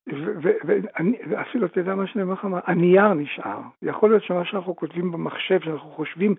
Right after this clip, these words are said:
שזה בענן וזה נשמר, זה יכול להיות שזה יימחק. אבל הנייר נשאר. ואני, אני כותב, תראה, אני כותב את הס-, הספר, קניתי את הבית לפני עשרים שנה, כבר היו שינויים.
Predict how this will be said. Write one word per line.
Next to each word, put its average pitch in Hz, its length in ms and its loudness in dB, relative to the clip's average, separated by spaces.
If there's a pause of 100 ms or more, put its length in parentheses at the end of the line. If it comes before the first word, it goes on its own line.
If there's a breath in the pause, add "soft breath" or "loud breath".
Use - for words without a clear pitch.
(140 soft breath)
שזה 170 240 4
בענן 160 500 6
וזה 165 220 4
נשמר, 180 420 2 (420 loud breath)
זה 185 60 6
יכול 240 300 8
להיות 196 180 8
שזה 175 180 -4
יימחק. 160 520 0 (540 loud breath)
אבל 156 220 0
הנייר 202 500 2
נשאר. - 540 -6
ואני, 226 840 0 (960 soft breath)
אני 254 180 8
כותב, 165 500 4
תראה, 165 300 0
אני 160 140 -4
כותב - 260 0 (100)
את - 60 -6
הס-, - 420 -4
הספר, 214 480 2 (100)
קניתי 175 280 -2
את - 40 4
הבית 185 280 2
לפני 170 280 -4
עשרים 165 320 -6
שנה, 143 280 -4
כבר 214 460 4 (100)
היו 220 320 4
שינויים. 175 600 0